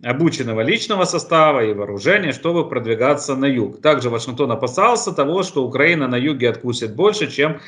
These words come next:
сможет проживать, и будет разгромлена. Получается, что Соединённые Штаты Америки смешали, спутали Залужному все карты и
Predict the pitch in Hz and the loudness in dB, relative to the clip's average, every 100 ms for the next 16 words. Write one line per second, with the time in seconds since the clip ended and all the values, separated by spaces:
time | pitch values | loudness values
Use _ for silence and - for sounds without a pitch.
0 | - - - 156 156 123 123 120 117 131 | -20 -10 0 4 4 2 0 -2 0 2
1 | 202 214 - 151 226 147 160 180 180 - | 2 2 -2 -2 -2 0 0 0 -2 -8
2 | _ _ _ _ - 196 202 220 180 139 | _ _ _ _ 0 2 6 6 6 4
3 | 120 110 101 - - 117 139 143 202 208 | 0 -4 -6 -10 -10 -4 -2 0 2 2
4 | 208 170 - 180 180 156 147 165 156 - | 0 -4 -2 0 0 0 -2 -2 -2 0
5 | 143 135 127 175 208 196 190 170 160 147 | 0 2 0 2 2 2 0 -2 2 2
6 | - 123 117 - 190 196 185 170 165 147 | 0 -4 -4 0 2 4 4 2 2 2
7 | 135 - - 180 185 156 147 113 120 143 | 0 -4 -2 0 2 4 4 2 2 2
8 | 185 143 156 151 135 - - 113 - 160 | 2 2 0 0 -2 -2 0 0 4 4
9 | 185 - 131 120 123 123 107 | 4 2 -4 -6 -6 -8 -8